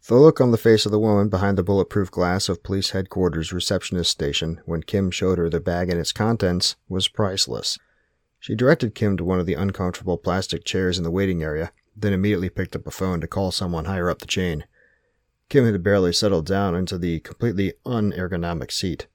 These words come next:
when a pair of uniformed and very serious-looking officers came in through the swinging double doors leading further back into headquarters innards, zeroed in on her, then led her deeper into their lair.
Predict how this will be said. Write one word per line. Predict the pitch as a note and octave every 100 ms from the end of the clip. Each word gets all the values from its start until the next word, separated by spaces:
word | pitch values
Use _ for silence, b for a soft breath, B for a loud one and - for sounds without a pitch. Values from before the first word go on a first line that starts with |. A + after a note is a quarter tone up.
| _
when | - F2+
a |
pair | - A2
of | G2+
uniformed | G#2 G2+ - G2 F#2+
and | - F2
very | F2+ F#2+ E2+
serious-looking | - A2+ G2 F2 - E2+ D#2 C2+
officers | F2+ F2 E2+ E2+
came | - E2+ F2+
in | F#2
through | F2+ F#2
the | E2
swinging | - G2+ F#2+ F#2
double | F2+ F2+
doors | E2+ F2 E2+ E2+
leading | F#2 F2
further | - F2+ D#2
back | F2+ F2 -
into | E2 E2
headquarters | F2 - F2 D#2+ D#2+ -
innards, | B2 G2+ F2 E2+ - b -
zeroed | G2+ G#2 F#2
in | G2
on | F2 F2
her, | A#2 G#2+ - b b b _ _
then | C#3 B2
led | A2+ G#2+
her | G2 F#2+
deeper | F2 G2 - D#2+
into | - F2+ D#2
their | D2 C#2+ C2+
lair. | E2 D#2+ B1 -